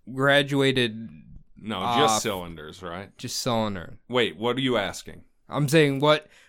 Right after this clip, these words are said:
Speaker 1: what other type of,
Speaker 2: What
Speaker 1: uh,
Speaker 2: else
Speaker 1: what'd you
Speaker 2: can
Speaker 1: call
Speaker 2: be
Speaker 1: the
Speaker 2: graduated?
Speaker 1: vials? Are those vial? Is it a vial? A flask? What do you
Speaker 2: Well,
Speaker 1: call those things?
Speaker 2: Yeah, a graduated cylinder, is that a flask? Or is it a cylinder?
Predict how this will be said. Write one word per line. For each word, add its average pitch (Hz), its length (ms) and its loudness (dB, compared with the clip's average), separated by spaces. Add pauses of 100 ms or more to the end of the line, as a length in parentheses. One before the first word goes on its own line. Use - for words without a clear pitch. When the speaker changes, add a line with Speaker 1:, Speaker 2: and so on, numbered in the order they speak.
Speaker 1:
what 139 140 0
other 160 260 4
type 139 460 0
of, 120 640 -2 (160)
Speaker 2:
What 120 200 0
Speaker 1:
uh, 123 40 0
Speaker 2:
else 123 100 4
Speaker 1:
what'd 233 160 4
you 349 60 4
Speaker 2:
can 247 80 -4
Speaker 1:
call 254 120 6
Speaker 2:
be 170 80 0
Speaker 1:
the 139 60 -2
Speaker 2:
graduated? 107 280 0 (220)
Speaker 1:
vials? 240 380 2
Are 147 140 0
those 139 180 -2
vial? 123 560 2
Is 131 120 -4
it 131 80 -2
a 127 40 -2
vial? 123 600 0
A 117 60 -2
flask? - 800 -4 (200)
What 143 140 2
do 143 40 2
you 143 60 2
Speaker 2:
Well, - 80 -2
Speaker 1:
call 156 160 6
those 113 280 -2
things? 95 300 -8 (120)
Speaker 2:
Yeah, 127 460 0
a 117 40 -6
graduated 208 480 2
cylinder, 208 400 2
is 170 140 -2
that 175 120 2
a 180 40 -4
flask? 190 600 0 (440)
Or 135 160 2
is 143 120 0
it 135 100 0
a 127 80 2
cylinder? 113 580 -6